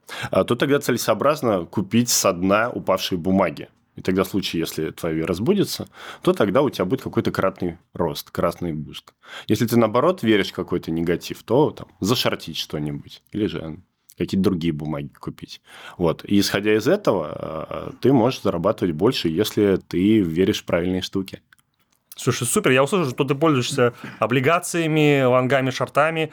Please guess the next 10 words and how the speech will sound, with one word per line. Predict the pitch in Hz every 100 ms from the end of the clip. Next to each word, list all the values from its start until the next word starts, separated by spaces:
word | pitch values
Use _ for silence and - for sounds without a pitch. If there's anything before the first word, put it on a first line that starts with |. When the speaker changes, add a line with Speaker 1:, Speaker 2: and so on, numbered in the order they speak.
| - - - -
Speaker 2:
Опционы | - - 190 160 95
Speaker 1:
Мы |
не-, | - _ _ _ _ _ _ _ _ -
Speaker 2:
используешь? | - 123 147 - -
Speaker 1:
да. | 104 92 92 - _
Значит, | 113 107 -
мы | 123
недавно | 127 127 110 95
запустили | 87 - 92 - 76
опционы, | 76 - 117 180 -